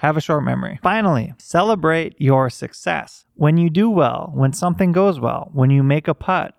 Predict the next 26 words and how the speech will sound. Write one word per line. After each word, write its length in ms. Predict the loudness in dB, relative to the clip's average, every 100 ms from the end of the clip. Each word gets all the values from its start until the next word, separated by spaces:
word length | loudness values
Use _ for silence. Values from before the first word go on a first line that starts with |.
| -2
when 160 | 2
you 100 | 2
hit 160 | 2 0
the 100 | -2
shot 300 | -2 -4 -2
you 100 | -2
wanted 320 | 0 0 0
to 60 | -2
hit, 400 | -2 -4 -6 _ _ _ _
when 200 | 0 2
you've 180 | 2 2
done 240 | 2 2
the 80 | 0
thing 280 | 0 0 2
that 120 | 0
you've 140 | -2 0
worked 280 | 0 -2
so 220 | -4 -4 -2
hard 320 | -2 -2 -4
for, 460 | -6 -6 -6 -12 _ _
take 220 | -4 -4 -2
a 60 |
breather 680 | 0 2 2 0 0 -2 -6
and 380 | -4 -2 0 -2
appreciate 720 | -6 -4 -2 -2 -2 -6 -4
that, 420 | -6 -8 -8 -14